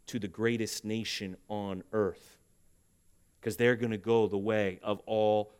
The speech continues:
the greatest nations on earth. Listen to the God who rules the nations on earth. Listen to the God who's pulling you aside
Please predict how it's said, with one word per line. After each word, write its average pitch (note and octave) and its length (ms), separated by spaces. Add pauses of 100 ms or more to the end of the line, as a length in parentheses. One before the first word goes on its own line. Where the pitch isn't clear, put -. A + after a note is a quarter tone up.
the G#2 60
greatest G2+ 540
nations G2 600
on F2+ 320 (120)
earth. - 400 (1700)
Listen G#2+ 460
to - 140
the G2 120
God F#2+ 420 (160)
who G2+ 260
rules G#2 480
the F#2+ 120
nations F2+ 680
on F2 380
earth. D#2+ 340 (720)
Listen B2+ 280
to C3 120
the A2+ 100
God A#2 400 (160)
who's A#2 200
pulling B2+ 400
you B2+ 180
aside A#2+ 480